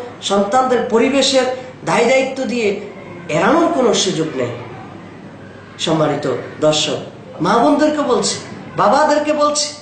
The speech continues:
আরো খেয়াল রাখতে হবে আপনি আপনার সন্তানকে কি পোশাক পরাচ্ছেন। আপনি, সে আপনার কাছে আবদার করলো, একটা মেয়ে বাচ্চা, তার বয়স নয় বছর, দশ বছর,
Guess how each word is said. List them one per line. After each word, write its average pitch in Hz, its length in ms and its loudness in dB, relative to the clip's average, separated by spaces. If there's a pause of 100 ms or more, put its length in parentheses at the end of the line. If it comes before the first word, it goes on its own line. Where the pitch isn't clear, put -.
(280)
আরো 240 240 4
খেয়াল 294 220 4
রাখতে 285 260 -2
হবে 254 220 2 (500)
আপনি 302 260 2
আপনার 277 160 2
সন্তানকে 233 560 -2
কি 359 200 4
পোশাক 285 260 0 (120)
পরাচ্ছেন। 208 400 0 (840)
আপনি, 220 440 0 (160)
সে 202 100 -2
আপনার 269 260 2
কাছে 254 200 0
আবদার 269 300 2 (100)
করলো, 254 340 2 (880)
একটা 190 440 2 (280)
মেয়ে 311 220 4
বাচ্চা, 294 560 2 (260)
তার 202 220 4
বয়স 196 320 2
নয় 202 200 4
বছর, 190 240 -2
দশ 175 360 -4
বছর, 170 260 0